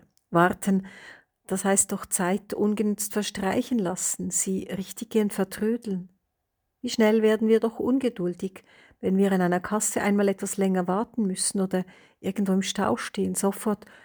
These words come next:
überlegen wir uns, was wir in dieser Zeit doch noch alles hätten erledigen können. Warten heißt untätig sein, nichts tun, abwarten, die Hände in den Schoß legen. Warten ist aber eigentlich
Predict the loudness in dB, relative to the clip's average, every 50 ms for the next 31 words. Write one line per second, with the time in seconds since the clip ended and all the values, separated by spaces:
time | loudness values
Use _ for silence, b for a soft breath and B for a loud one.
0 | B B B B B B -8 -2 2 4 4 4 4 4 4 2 2 2 2 -2
1 | -2 -2 -4 -4 -2 -2 0 0 2 2 0 0 0 -2 -4 -4 -2 0 0 2
2 | 0 0 -2 -4 -2 0 -2 -2 -2 -2 -2 0 0 0 0 -2 -2 -2 -4 -4
3 | -2 -2 0 0 2 2 0 0 0 -2 -6 -4 -4 -6 -6 -6 -8 -8 -6 -6
4 | -6 -8 -8 -10 -14 _ _ _ _ _ _ _ _ _ _ _ _ _ _ _
5 | _ _ _ _ _ _ 0 2 2 2 2 0 -2 _ -6 -2 0 0 0 0
6 | -2 -8 _ _ _ _ _ _ _ _ _ _ _ -2 0 0 0 0 0 2
7 | 2 2 2 0 -2 -2 -2 -4 -8 -10 -8 -4 -2 -2 0 0 0 2 2 2
8 | 0 0 -4 -6 -6 -6 -6 -8 -6 -6 -6 -6 -8 -10 _ -4 -2 -2 0 0
9 | -2 -2 -2 -8 -8 -6 -6 -2 0 2 4 4 4 2 2 2 0 0 0 -2
10 | -2 -2 -2 -2 -2 -2 -2 -4 -6 -6 -6 -6 -6 -6 -6 -8 -8 -10 -10 -12
11 | _ _ _ _ _ _ _ _ _ _ _ _ _ _ _ _ _ _ _ _
12 | _ _ _ _ B B B B B B B B B B B B B _ _ _
13 | _ _ _ _ _ 0 2 2 2 0 -2 -2 -2 0 0 0 0 0 0 0
14 | 0 0 -2 0 0 0 0 0 0 -2 -4 -2 -2 -4 -4 -4 -8 -20 -20 _